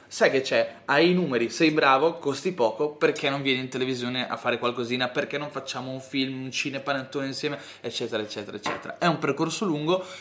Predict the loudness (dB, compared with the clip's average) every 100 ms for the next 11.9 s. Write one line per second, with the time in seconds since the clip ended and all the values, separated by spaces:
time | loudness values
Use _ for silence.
0 | -12 -4 -2 -2 -2 0 0 0 0 4
1 | 6 6 2 -2 2 2 2 -2 -2 -2
2 | -2 -2 -2 -2 -4 -4 -6 -6 -6 -4
3 | -6 -6 -4 -4 -4 -2 2 2 2 -2
4 | -4 -6 -6 -10 -14 _ 0 0 -2 -4
5 | 0 0 0 -2 -4 -4 -4 -4 -6 -14
6 | -6 -4 -4 -6 -8 -10 -12 -12 -12 -12
7 | -14 -14 -14 -14 -16 -14 -14 -12 -12 -12
8 | -14 _ 6 8 8 6 2 2 4 4
9 | 2 2 4 6 6 8 6 6 -2 0
10 | 0 0 0 0 0 0 0 2 2 2
11 | -2 -4 -4 -4 -6 -8 -10 -18